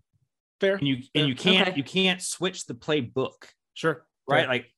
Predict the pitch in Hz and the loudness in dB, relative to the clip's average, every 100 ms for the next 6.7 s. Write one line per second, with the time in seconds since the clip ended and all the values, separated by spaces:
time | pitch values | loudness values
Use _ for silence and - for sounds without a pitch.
0 | - 196 202 170 139 135 127 123 - 139 | -2 0 2 2 2 0 2 0 2 0
1 | 135 113 - 156 156 131 123 120 - 185 | 0 -2 -2 -4 -4 -4 -8 -10 -4 -4
2 | 120 160 160 110 92 - 98 87 95 - | 0 -2 0 -4 -8 -6 -6 -6 -10 -8
3 | 180 190 185 160 175 160 151 147 127 92 | -6 -4 -2 -2 -2 -4 -2 -2 -2 -8
4 | - 165 156 - 147 135 131 98 92 - | -10 -8 -8 -4 0 0 -2 -12 -10 -8
5 | 151 151 - 127 - 131 127 123 113 131 | -4 -4 -4 -8 -4 -2 0 -2 -6 -10
6 | - - 160 143 - - | -10 -6 -2 -2 -4 -16